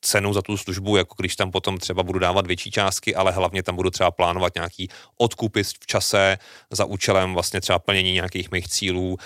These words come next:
pak plánovat nějakou rentu ve stáří v konkrétní výši vzhledem k mému životnímu stylu, do-,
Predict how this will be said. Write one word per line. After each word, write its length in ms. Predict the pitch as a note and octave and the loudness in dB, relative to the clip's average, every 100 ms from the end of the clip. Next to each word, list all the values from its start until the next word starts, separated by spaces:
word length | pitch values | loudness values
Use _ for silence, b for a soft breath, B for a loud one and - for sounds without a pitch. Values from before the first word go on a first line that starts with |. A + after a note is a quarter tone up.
| B B | B B
pak 140 | G2 - | -2 0
plánovat 420 | G2 F#2+ F#2+ F#2 | -2 2 0 0
nějakou 320 | F2+ F#2 G2 | -2 -2 0
rentu 320 | G2+ G2+ G#2+ | 0 -2 -4
ve 80 | F#2+ | -4
stáří 560 | - G2 F#2 F#2 F#2+ F2 | -2 0 0 -2 -6 -8
v 120 | - | -6
konkrétní 560 | F#2 F#2 F#2 F2+ F#2+ | -6 0 0 0 -6
výši 640 | F#2 F2+ - F#2 F2 F2 E2 | -6 -4 0 2 4 0 -2
vzhledem 320 | E2+ F#2+ F2 | -2 0 0
k 60 | F2 | -4
mému 180 | F#2 F#2 | -6 -4
životnímu 400 | F2+ F2 F#2 E2+ | -6 -6 -8 -8
stylu, 280 | - F2+ | -2 -2
do-, 100 | F2 | 0